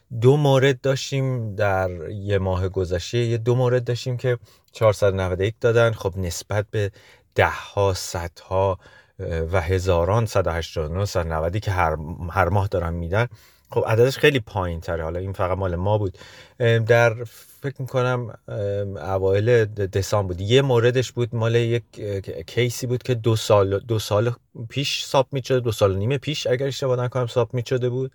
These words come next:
و یه موردش جدید بود، یه موردش چهارصد و نود و یکی بود که مال شش ماه پیش بود. منتها می‌گم، انقدر، اه، تعدادش کمه که، ام، حالا اینجوری نیست که اصلاً بررسی نکنن، ولی اولویت رو گذاشتن روی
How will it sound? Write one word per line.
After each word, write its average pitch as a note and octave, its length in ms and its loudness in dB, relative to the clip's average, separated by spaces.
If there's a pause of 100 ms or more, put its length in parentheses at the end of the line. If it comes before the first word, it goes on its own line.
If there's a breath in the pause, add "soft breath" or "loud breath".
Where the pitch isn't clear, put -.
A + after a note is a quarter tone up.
و G2+ 220 6
یه A2 140 4
موردش B2+ 460 -2
جدید G2 460 0
بود، D#2+ 220 -8
یه F2 120 -6
موردش F#2+ 580 -6
چهارصد E2+ 440 0
و - 20 -6
نود E2 240 -2
و - 20 -6
یکی G2 200 -6
بود G2+ 160 -6
که - 120 -8
مال F#2+ 220 -4
شش - 400 -6
ماه D#2 180 -6
پیش - 260 -18
بود. - 200 -12 (580 loud breath)
منتها B2 200 2
می‌گم، D3 280 2
انقدر، B2 600 2
اه، A2+ 340 0 (280)
تعدادش A#2 720 2
کمه C3 580 -2 (440 soft breath)
که، G#2+ 520 4
ام، F#2 380 -4
حالا F#2 360 -2
اینجوری A2+ 380 0
نیست B2+ 260 0
که G2+ 100 -2
اصلاً G2 600 -2
بررسی F#2 400 0
نکنن، F#2+ 460 -2
ولی G2+ 200 0
اولویت F#2+ 440 0
رو A2+ 60 -4
گذاشتن G2 380 -4
روی G2+ 340 -2